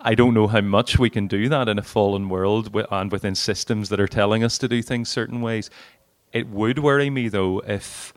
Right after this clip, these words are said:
boys particularly were suffering because we swing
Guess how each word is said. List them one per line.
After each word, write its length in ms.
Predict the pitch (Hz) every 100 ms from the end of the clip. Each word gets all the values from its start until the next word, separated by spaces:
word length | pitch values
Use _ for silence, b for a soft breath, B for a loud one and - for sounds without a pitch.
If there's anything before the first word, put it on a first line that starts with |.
| b _ -
boys 500 | 104 107 101 101 -
particularly 800 | - 107 - 113 - 123 117 110
were 160 | 98 95
suffering 560 | - 98 - 101 98
because 400 | 95 - 98 92
we 380 | 98 95 90 92
swing 640 | - - 110 104 98 95